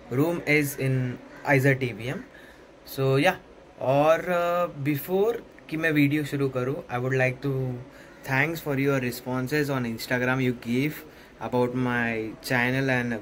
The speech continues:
videos। Uh, it really makes me feel motivated and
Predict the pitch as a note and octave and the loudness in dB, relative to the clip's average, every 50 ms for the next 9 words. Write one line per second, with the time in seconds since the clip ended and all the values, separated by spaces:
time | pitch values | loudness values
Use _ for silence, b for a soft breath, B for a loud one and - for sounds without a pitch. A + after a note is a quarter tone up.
0 | G#2 A#2+ A#2+ A#2+ A#2 B2+ C3 C#3+ D#3 D#3 D3 - - - - - - A#2+ A#2 A2+ | -4 -4 -4 -2 0 0 0 0 -2 -2 -6 -8 -12 -16 -14 -8 -6 -4 -4 -4
1 | A2+ A2 - - - - - B2+ A#2 - - A#2+ B2 C3+ C#3+ D3 D#3+ D#3+ D3+ D3 | -6 -8 -10 -12 -14 -8 -8 -8 -8 -8 -6 0 4 4 4 6 4 2 2 2
2 | C#3+ C3 - - D3+ D3+ D3 D3 C#3 C3 C3 - C#3 C#3 C#3 C#3 B2+ A#2+ A#2+ B2 | 0 -2 -4 -4 -2 -2 0 -2 -2 -4 -4 -2 0 0 2 0 0 0 0 -2
3 | B2+ B2 D3+ D#3 D#3 D3 C#3 D3+ D3+ D3 C#3+ C#3 C3+ C3+ C3 B2+ A#2+ A#2+ | -2 0 0 2 2 2 2 2 2 2 2 2 2 0 -2 -4 -6 -6